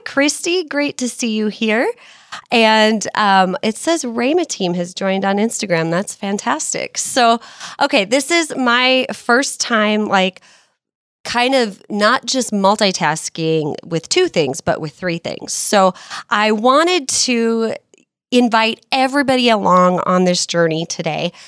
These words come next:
because there's a message that has been burning in my heart, uh, about attitude. And I just wanna share vulnerably with you today that,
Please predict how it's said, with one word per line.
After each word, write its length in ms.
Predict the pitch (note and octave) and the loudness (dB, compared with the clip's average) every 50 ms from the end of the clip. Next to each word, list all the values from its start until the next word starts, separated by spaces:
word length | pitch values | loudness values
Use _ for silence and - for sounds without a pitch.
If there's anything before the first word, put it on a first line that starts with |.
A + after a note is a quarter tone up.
| - - - - | -20 -20 -14 -6
because 920 | G3 G#3 A#3 A3+ - - - A#3 A3+ G#3+ G#3+ G#3+ G#3+ G#3+ G#3 G#3 G3 - - - | -2 -2 -2 -2 -2 -4 0 2 2 4 4 4 4 4 2 -2 -4 -8 -12 -12
there's 400 | - G3 A3+ A3 A3 A3 G#3+ - - | -8 -2 0 2 2 2 2 0 0
a 80 | - | 0
message 720 | A3 A#3 A#3+ B3 C4 C#4+ C#4+ - - E4+ F4 F4 E4+ C#4 - C4 | 2 4 4 4 4 2 0 0 0 2 2 2 2 0 -2 0
that 220 | A#3 A#3+ A3+ - | 0 2 2 2
has 200 | F#3 G3+ G#3+ G3 | 2 0 0 0
been 220 | F#3 F#3 G#3 G#3 G3 | 2 0 0 2 2
burning 320 | F3+ F3+ F#3+ F#3+ G3 G3 | 2 2 2 2 0 0
in 100 | F#3 F#3 | 0 0
my 140 | F#3+ F3+ F#3 | 0 -2 -2
heart, 480 | F3+ - D#3 C#3 B2+ - - - - - - - - - - _ _ _ - | -2 -2 -4 -2 -2 -4 -6 -6 -8 -10 -12 -20 -20 -20 -20 _ _ _ -2
uh, 260 | - G#3 G3+ G3+ G3 - _ - | 2 4 4 4 4 2 _ -2
about 640 | A3 G#3+ G3 - A#3+ A3 A#3 A#3+ A#3+ A#3 A3+ - _ _ _ | -2 -2 0 2 2 4 4 4 4 2 2 -2 _ _ _
attitude. 720 | - F#3+ F3 E3+ F3 F3 E3 - - - G2 - - _ _ _ _ _ _ _ - - - - - - _ _ _ - - | -4 -2 0 0 0 -2 -2 -4 -6 -6 -8 -10 -12 _ _ _ _ _ _ _ -20 -20 -20 -20 -20 -20 _ _ _ -2 2
And 460 | A#3 A3 A3 A3+ A3+ A3+ A3+ A3+ A3 - | 2 4 4 4 4 4 4 2 0 0
I 100 | - A#3+ | 0 0
just 200 | A#3 D4 D#4+ - | 0 0 0 2
wanna 200 | F#4+ G4+ G#4 G4 | 2 2 2 2
share 360 | D#4+ - - C4+ B3+ B3 B3 | 2 0 0 0 2 2 0
vulnerably 640 | A3+ G3 G3+ G3 G3 G#3+ A3+ A#3 A#3 A3+ A#3+ A#3 A3+ | 2 2 2 2 4 4 2 2 0 0 0 0 2
with 180 | A3+ A#3 A3+ A#3+ | 2 0 0 0
you 140 | A#3 A3+ A3+ | 0 0 0
today 560 | A3 - - A#3+ A3+ A3+ A3 A3 A3 A3+ A3 - - - - _ | -2 -2 -2 0 2 2 4 4 2 0 -2 -4 -12 -20 -20 _
that, 580 | - F3+ G3+ G3 F#3+ F#3+ F#3 F#3 - - - - | -4 0 2 2 4 2 0 0 -2 -4 -8 -8